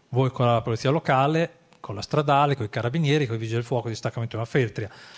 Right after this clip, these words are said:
E, e quindi queste componenti, che sono componenti del sistema di protezione civile,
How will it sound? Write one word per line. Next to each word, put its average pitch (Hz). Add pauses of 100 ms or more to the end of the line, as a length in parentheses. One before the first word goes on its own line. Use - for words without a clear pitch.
(720)
E, -
e 135
quindi 135
queste 156
componenti, 151
che 165
sono 123
componenti 131
del 113
sistema 139
di 143
protezione 139
civile, 180